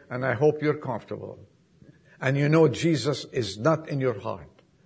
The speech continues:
you know that Jesus is not in your life, in your home, in your relationship, please extend your hand to that knob. Open the door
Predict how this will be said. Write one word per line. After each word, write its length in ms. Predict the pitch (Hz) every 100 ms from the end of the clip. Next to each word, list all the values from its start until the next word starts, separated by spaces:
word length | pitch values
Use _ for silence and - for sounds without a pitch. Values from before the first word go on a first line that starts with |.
| _ - _
you 240 | 123 135 147
know 220 | 156 160
that 220 | 139 139
Jesus 460 | 127 160 135 151 -
is 140 | 123
not 220 | 131 151 143
in 120 | 135
your 180 | 120 107
life, 540 | 110 139 104 - - _ _ - -
in 140 | 151
your 240 | 160 151 113
home, 380 | 165 156 95 - - - -
in 140 | 151
your 140 | 151 139
relationship, 960 | 139 151 185 170 151 - 117 - - - - -
please 440 | 139 151 139 101 - - -
extend 440 | 120 - - 151 135
your 160 | 139
hand 280 | 123 135 120
to 80 | 120
that 260 | 113 110 110
knob. 340 | 101 90 98 - _ _ _ _ _ _ _ _ _ _ _ _ _ _ _ -
Open 340 | 117 - 101
the 100 | 95
door 400 | 95 87 - 82